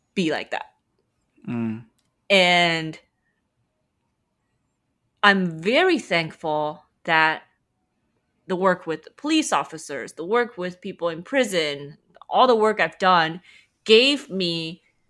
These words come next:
Speaker 1: these places where I can remind myself, "There's another way." <laughs>
Speaker 2: Mm.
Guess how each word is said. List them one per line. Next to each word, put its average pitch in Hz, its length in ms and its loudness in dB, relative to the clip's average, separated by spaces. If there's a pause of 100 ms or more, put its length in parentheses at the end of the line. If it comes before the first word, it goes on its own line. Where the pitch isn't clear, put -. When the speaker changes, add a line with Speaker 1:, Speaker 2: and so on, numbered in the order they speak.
(340)
Speaker 1:
these 170 480 -6
places 165 580 -6
where 151 180 -4
I 151 80 -2
can 156 220 -14
remind 175 420 0
myself, 156 640 -4 (1080)
"There's 170 260 -8
another 127 260 -18
way." 143 200 -10
<laughs> - 60 -18 (280)
Speaker 2:
Mm. 110 600 -4